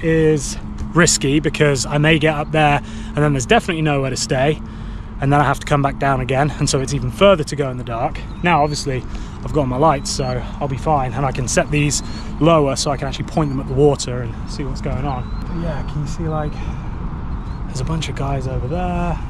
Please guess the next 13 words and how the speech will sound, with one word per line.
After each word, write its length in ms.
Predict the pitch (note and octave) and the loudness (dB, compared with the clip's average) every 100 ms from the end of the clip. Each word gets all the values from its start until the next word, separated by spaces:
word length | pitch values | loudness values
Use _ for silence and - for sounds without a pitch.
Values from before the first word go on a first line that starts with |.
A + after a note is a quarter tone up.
| - | -6
They've 160 | - - | -6 -4
kinda 160 | D3 | -4
got 180 | D3 C#3 | -4 -4
a 40 | |
little 300 | C#3 B2+ A#2+ - - - | -2 -2 -2 -6 -8 -8
camp 340 | - F3+ F3 - | -2 0 0 0
going 280 | E3+ E3+ E3 | 0 2 2
on. 340 | D#3+ D#3+ D#3 - - - - - - - | 2 2 0 -4 -8 -8 -8 -8 -8 -8
It's 140 | - - | -6 -6
just, 360 | F#3 - - - - - - - - - - - - - - | -4 -4 -8 -8 -8 -8 -8 -8 -8 -8 -8 -8 -6 -4 4
don't 220 | F#3 G#3 | 6 6
feel 260 | - F3 D#3 | 4 4 4
safe. 500 | - B2+ - - | 2 -2 -4 -8